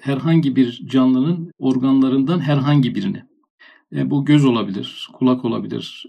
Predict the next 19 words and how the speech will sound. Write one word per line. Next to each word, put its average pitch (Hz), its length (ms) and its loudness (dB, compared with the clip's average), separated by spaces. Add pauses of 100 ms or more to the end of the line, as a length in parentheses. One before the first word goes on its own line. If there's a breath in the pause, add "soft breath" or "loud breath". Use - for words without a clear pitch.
kalp 143 300 0
olabilir, 98 500 -4
herhangi 123 380 0
bir 113 220 -4
organ 113 320 -6
olabilir. 110 540 -6 (640)
O - 260 0
da 147 120 2
bir 131 180 2
mükemmellik, 120 720 -4
e, 113 220 -6
tablosu. 113 720 -6
Acayip 139 460 2
cihazatı 120 840 -2
dahi 143 360 -2 (360)
kemali 196 600 2 (140)
mutlakta 143 680 -2
bir 160 220 -2
kudreti 170 680 -4